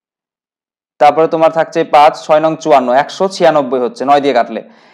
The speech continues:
এবার দেখো আবার কি কাটা যাবে? এই অষ্টানব্বই দিয়ে আমরা এটাকে কাটতে পারবো। অষ্টানব্বই দুগুণে কত বলো তো? অষ্টানব্বই দুগুণে হচ্ছে একশো ছিয়ানব্বই, তাহলে দুই হয়ে গেল উপরে।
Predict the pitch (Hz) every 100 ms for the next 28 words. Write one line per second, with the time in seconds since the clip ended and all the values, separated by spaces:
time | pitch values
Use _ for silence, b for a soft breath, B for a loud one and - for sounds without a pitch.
0 | b - 160 180 180 170 180 180 B -
1 | 147 165 175 175 170 170 160 175 156 147
2 | 151 - 185 185 165 175 147 147 156 151
3 | 151 165 160 151 151 147 135 180 190 139
4 | - 170 160 175 156 151 165 156 139 143
5 | 143 160 - 165 156 160 151 147 156 151
6 | 165 143 - 139 151 131 110 120 135 135
7 | 175 156 127 113 107 107